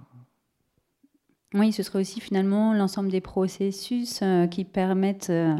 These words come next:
à l'enfant de s'inscrire dans une culture et, euh, de s'émanciper aussi, donc, euh, en pensant par lui-même, et cetera. Si on reprend, euh, l'idéal, euh, de Rousseau, euh, ou l'idéal des Lumières,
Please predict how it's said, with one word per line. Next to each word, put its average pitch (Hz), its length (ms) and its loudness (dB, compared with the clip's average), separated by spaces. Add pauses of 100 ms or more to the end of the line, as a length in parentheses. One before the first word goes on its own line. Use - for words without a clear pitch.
(300)
à 175 120 2
l'enfant 180 280 4
de 202 100 2
s'inscrire 190 480 -2
dans 185 100 4
une 165 220 0
culture 269 580 4
et, 214 280 0
euh, 170 200 2
de 170 160 0
s'émanciper 185 840 -2
aussi, 220 380 2
donc, 175 320 2
euh, - 40 -2 (480)
en 175 120 6
pensant 175 420 2
par 170 220 2
lui-même, 175 260 4
et 170 80 2
cetera. 220 320 2
Si - 140 -2
on 175 100 4
reprend, 175 460 4
euh, 165 60 8
l'idéal, 170 520 -2
euh, 156 160 0 (400)
de 170 100 6
Rousseau, 180 680 2
euh, 185 80 6
ou 160 200 6
l'idéal 160 340 0
des 156 100 0
Lumières, 170 420 2